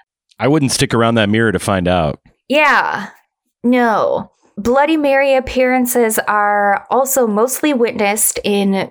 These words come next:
Speaker 2: group participation play, according to, like, this historic website. So maybe we did do it correctly. Maybe there are different ways you can play it. I don't know. But it is also said that she will appear for a man who is about to die.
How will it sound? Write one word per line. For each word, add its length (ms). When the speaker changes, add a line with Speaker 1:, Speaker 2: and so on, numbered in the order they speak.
Speaker 2:
group 260
participation 1160
play, 640
according 600
to, 380
like, 220
this 340
historic 680
website. 600
So 220
maybe 200
we 120
did 280
do 160
it 100
correctly. 600
Maybe 200
there 180
are 40
different 360
ways 320
you 100
can 160
play 420
it. 120
I 120
don't 140
know. 240
But 340
it 140
is 200
also 340
said 220
that 140
she 220
will 240
appear 480
for 320
a 160
man 560
who 220
is 120
about 360
to 80
die. 560